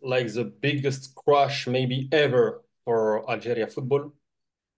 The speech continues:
Uh, you have the possibility to go to the World Cup in Qatar, which was the main goal from, for Algeria and for Jamel Belmadi, because he's living in Qatar and he's, it's such a special country for him.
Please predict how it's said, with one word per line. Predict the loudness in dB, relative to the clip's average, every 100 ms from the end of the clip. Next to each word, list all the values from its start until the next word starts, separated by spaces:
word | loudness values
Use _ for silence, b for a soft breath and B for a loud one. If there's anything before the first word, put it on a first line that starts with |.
| _ -6
Uh, | -2 0 0
you | 0
have | -2 0
the | 0 2 0 -2 -4 -4
possibility | -4 -4 -6 -6 -6
to | -6 -4 -4 -4 0
go | 2 2
to | 0
the | -2 2 4 4
World | 4 2 2 2
Cup | 0 0
in | -10 -4
Qatar, | -2 2 4 4 0
which | -8 -8 -4
was | -4 -4 -12 _ _ _ -4
the | 0
main | 2 4 4 4
goal | 4 4
from, | 2 -2 0 0 -4 -10 -12 -18 _ _ _ _
for | -4 0 0
Algeria | 2 4 6 4
and | 2 2
for | 0
Jamel | 2 0 2
Belmadi, | 2 2 0 0
because | -4 -6 -12
he's | -12 -4
living | -2 0 -2
in | 0
Qatar | 2 4 2
and | 0 -4 -12 _ _ -6
he's, | -4 -4 -8 -12 _ _ -8
it's | -4 2
such | 2 2 0
a |
special | 0 2 0 2 0 0 0
country | 0 2 0
for | 0 0 0
him. | -2